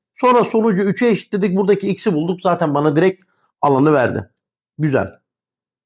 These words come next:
Bu da tamam. Şimdi bu soru, bu soru şöyle bir yıldızlayalım. Neden yıldızlıyorum? Aslında şöyle, bu sorunun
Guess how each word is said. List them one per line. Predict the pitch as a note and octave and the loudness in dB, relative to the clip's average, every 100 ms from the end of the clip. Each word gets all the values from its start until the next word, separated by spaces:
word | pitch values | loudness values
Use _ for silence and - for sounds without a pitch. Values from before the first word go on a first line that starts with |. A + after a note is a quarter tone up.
| _ _ _ _ _ _ _ _ - _ - _ _ _ _ _ _ _ _ _ | _ _ _ _ _ _ _ _ -20 _ -20 _ _ _ _ _ _ _ _ _
Bu | F3 | 0
da | D#3+ C#3 | 2 0
tamam. | B2+ A#2 C#3+ F#3 C4+ - _ _ _ _ | 0 2 2 0 -4 -10 _ _ _ _
Şimdi | - D#3 D#3+ D#3 | -8 -2 0 2
bu | D3+ F#3 | 2 2
soru, | E3+ C#3 B2+ A2+ A2 G#2 G2 - - _ _ - | 2 2 4 4 4 2 0 -2 -8 _ _ -6
bu | E3+ | -4
soru | G3 D#3+ C#3 E3 F#3+ - - _ _ _ _ - | -2 2 4 4 2 0 -8 _ _ _ _ -18
şöyle | - B2+ C3 | -4 -2 -2
bir | |
yıldızlayalım. | D#3+ D#3+ D3 D3 C#3 D3+ A#2 A2 - _ _ - | 0 0 2 0 2 2 2 -2 -8 _ _ -4
Neden | E3 G3 | 0 2
yıldızlıyorum? | C4 A3 D3 A#2 F#2+ G#2 A2+ - | 2 2 2 0 0 0 0 -2
Aslında | E3+ - A#3 A3 G#3+ | -4 -2 -4 -2 -2
şöyle, | - A3 G3 B2+ D#3+ - _ _ _ _ _ _ - | 2 4 4 2 -2 -8 _ _ _ _ _ _ -6
bu | |
sorunun | G#3 C4+ A#3+ D3 D#3 | -2 0 2 2 0